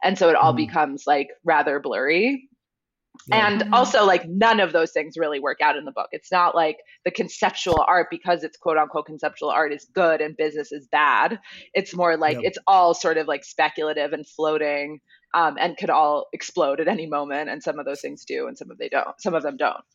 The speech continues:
Speaker 3: A lot of, there's a lot of parallels to this in the kind of crypto, um, the kind of intoxication that people feel around futurism in the crypto space.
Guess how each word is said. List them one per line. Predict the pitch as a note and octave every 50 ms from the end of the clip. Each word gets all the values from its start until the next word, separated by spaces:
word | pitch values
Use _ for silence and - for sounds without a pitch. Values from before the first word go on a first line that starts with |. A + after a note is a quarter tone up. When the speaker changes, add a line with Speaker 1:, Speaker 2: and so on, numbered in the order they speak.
| - - - -
Speaker 3:
A | - A#3+
lot | A#3 A3+ A3+ A3+
of, | C#4+ D4 B3 - A#3+ G3
there's | A3+ A3 G#3+
a | B3
lot | B3 A#3+ B3
of | C#4 A#3+
parallels | G#3 F3+ F#3 F3 F3 E3+ E3+ F3+ F#3 F#3
to | - G3
this | F3+ F3 F3 F3+ -
in | F#3
the | F#3 F3+
kind | F3+ G3+ F#3+ F3+ F3
of | E3+ E3 _
crypto, | - - - G3 F#3 - - - F#3 F3 F3 F3 F3 F3 F3 E3 -
um, | - F3 F3 F3 F3+ F3 F3+ F3+ E3+ - -
the | F3+ G3
kind | F#3 G3+ F#3+ F3+
of | E3+ -
intoxication | G3+ - - F3 F3+ F3+ - - G3+ F#3 - G3 F#3 F3+ F3+ - F#3+ F3 F3 F3 F3
that | F3 - -
people | - - F#3 F#3 F3+ F3
feel | - - G3 F#3+ F#3 F#3 F#3
around | F3+ F3+ F3 F3 F3 F3 F3 F3+
futurism | - - F#3+ F#3 F#3 - F3+ F3 F3 E3 F#3+ F3+ F3+ F3 F3 E3+ C#3+
in | - E3+ F3 E3+
the | E3+ E3+
crypto | - - F3 - - - C#3+ D#3
space. | - - - D3+ - - F#3+ F#3 - - - -